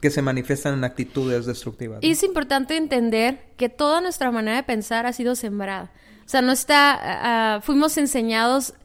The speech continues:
Speaker 2: indirectamente, ¿no? Por lo que vemos en la televisión, por lo que hablan nuestras amigas, por lo que hablaban nuestros padres, por las circunstancias. Entonces,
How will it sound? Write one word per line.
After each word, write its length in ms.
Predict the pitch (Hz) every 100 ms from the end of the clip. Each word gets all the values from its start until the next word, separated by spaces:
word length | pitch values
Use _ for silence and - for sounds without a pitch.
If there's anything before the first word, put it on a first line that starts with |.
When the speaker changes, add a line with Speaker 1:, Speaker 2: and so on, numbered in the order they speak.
| - - -
Speaker 2:
indirectamente, 1080 | 254 254 233 233 - 277 254 254 247 214
¿no? 320 | 196 220 240 240
Por 140 | 254
lo 140 | 240
que 140 | 240 233
vemos 260 | 226 247
en 60 | 269
la 80 | 247
televisión, 920 | 233 220 196 - 285 302 302 302 294 - - -
por 160 | 254
lo 180 | 254 233
que 160 | 226 220
hablan 300 | 214 247 247
nuestras 300 | 240 214 208
amigas, 640 | 196 247 285 269 262 262
por 180 | - 240
lo 120 | 240
que 80 | 233
hablaban 300 | 208 214 233
nuestros 360 | 226 - 202 -
padres, 560 | 226 226 240 240 - - - -
por 100 | 262
las 140 | 262
circunstancias. 1120 | 294 277 262 254 254 - 254 277 285 285 254 254
Entonces, 360 | 247 277 285